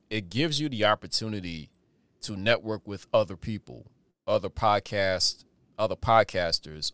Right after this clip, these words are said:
other, uh, influencers and creators.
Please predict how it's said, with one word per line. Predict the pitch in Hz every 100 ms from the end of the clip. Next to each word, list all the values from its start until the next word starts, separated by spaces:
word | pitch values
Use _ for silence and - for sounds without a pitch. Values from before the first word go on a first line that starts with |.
| -
other, | 92 87 90 87 -
uh, | 90 82 78 - _ _ _ -
influencers | 117 - 110 107 104 - 104 98 95 - -
and | 87 82
creators. | - 98 87 98 98 82 67 67 -